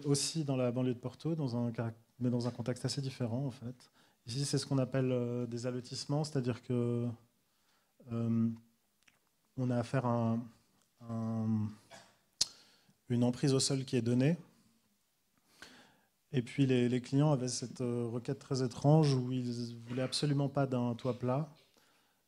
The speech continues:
euh, mais ils voulaient absolument pas d'un toit en pente, euh, tels qu'ils sont, euh, tels que ceux des voisins. Et donc on a essayé de prendre ça comme point de départ pour,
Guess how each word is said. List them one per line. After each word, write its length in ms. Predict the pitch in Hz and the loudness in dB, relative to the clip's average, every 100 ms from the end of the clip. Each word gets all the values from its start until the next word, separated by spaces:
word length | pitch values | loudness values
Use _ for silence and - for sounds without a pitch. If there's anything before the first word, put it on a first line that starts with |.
| - | -10
euh, 500 | 120 120 117 120 120 120 - _ _ _ - - 139 | -4 0 2 2 0 -2 -10 _ _ _ -20 -2 4
mais 120 | 131 | 4
ils 80 | 123 | 4
voulaient 140 | 127 | 2
absolument 400 | 127 143 139 131 | 0 4 4 6
pas 160 | 135 127 | 6 6
d'un 260 | 117 113 | 6 4
toit 220 | 113 131 | 2 0
en 100 | 123 | 0
pente, 380 | 117 123 123 - | 0 -2 -4 -4
euh, 160 | 117 113 | -6 -4
tels 260 | - 117 | -6 -8
qu'ils 180 | 113 120 | -10 -12
sont, 400 | - 123 117 113 | -10 -6 -4 -4
euh, 20 | 107 104 101 107 - | -6 -8 -12 -16 -10
tels 200 | 113 110 | -8 -8
que 140 | - 110 107 104 | -8 -8 -6 -6
ceux 300 | - - 120 | -6 -2 0
des 120 | 117 | 2
voisins. 460 | 113 117 113 139 147 - - - - - - - _ _ _ _ _ _ - | 2 2 2 0 -2 -12 -20 -20 -20 -20 -20 -20 _ _ _ _ _ _ -6
Et 40 | |
donc 200 | 123 123 | -4 -2
on 100 | 127 | 0
a 40 | 123 | 0
essayé 520 | 120 - 139 131 143 | -2 -6 -6 -4 -2
de 160 | 131 | -2
prendre 280 | 123 - 135 | -4 -2 -2
ça 140 | 139 147 | 0 0
comme 140 | 131 | 0
point 140 | 135 | 0
de 40 | 127 | 0
départ 260 | 127 139 | 0 -2
pour, 160 | - | -6